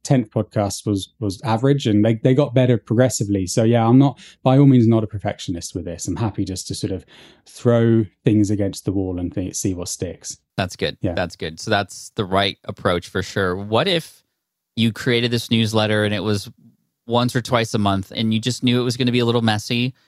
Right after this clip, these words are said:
Speaker 2: and you knew it was gonna be a little haphazard and you were okay with that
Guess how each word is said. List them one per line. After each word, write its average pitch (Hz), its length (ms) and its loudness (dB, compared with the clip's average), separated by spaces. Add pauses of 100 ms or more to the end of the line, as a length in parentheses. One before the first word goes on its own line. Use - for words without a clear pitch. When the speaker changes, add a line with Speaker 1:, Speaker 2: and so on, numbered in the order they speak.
(220)
Speaker 2:
and 113 100 0
you 110 60 2
knew 107 180 2
it 101 40 -2
was 107 120 -4
gonna 113 160 -2
be 107 80 2
a 107 60 2
little 101 260 0
haphazard 104 640 -2
and 104 240 -2 (180)
you 117 120 0
were 170 100 -2
okay 156 240 -4
with 190 140 -4
that - 260 -12